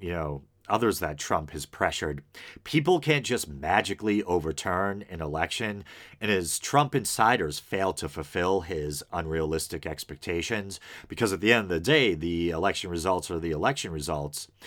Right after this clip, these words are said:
and there's, you know, only so much that they can do. He just chucked them under the bus one by one. Uh, would you have thought even, you know, just a month ago that Trump supporters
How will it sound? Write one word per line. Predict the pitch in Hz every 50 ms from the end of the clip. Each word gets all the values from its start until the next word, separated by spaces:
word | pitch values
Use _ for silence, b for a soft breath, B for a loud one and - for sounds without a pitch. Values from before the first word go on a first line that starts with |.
| B B B B B
and | 85 87
there's, | 90 85 78 95 101 101 104 -
you | 110 101 92
know, | 87 82 80 80 76 - _ - - -
only | 110 107 98 90
so | - - - 110 90
much | 82 92 117 120 - - - - -
that | - 82 80 80 82 82 -
they | 95 87 85 82 87 80
can | - 76 73
do. | 78 113 143 127 85 76 - B B B B
He | B - 135
just | 113 139 156 147 - -
chucked | - - - 117 - - -
them | - 104 98
under | 95 95 90 92 90
the | 82 87
bus | 80 82 110 113 85 - - -
one | 82 82 78 78
by | 78 76 76
one. | 76 73 85 98 104 85 71 - 67 _ _ B B B B B B B
Uh, | 95 101 95
would | 92 101 123 135
you | 180 196
have | 175 151
thought | - - - 110 98 104 120 127 -
even, | 101 95 90 85 92 87
you | 87 87
know, | 82 78 76
just | 73 80 95 85 - - 87
a | 73
month | 69 69 76 80 87 -
ago | 113 101 107 104 107 107
that | 98 90 82 78 78
Trump | - - - 90 85 82
supporters | - - 82 - 104 95 90 95 95 95 92 87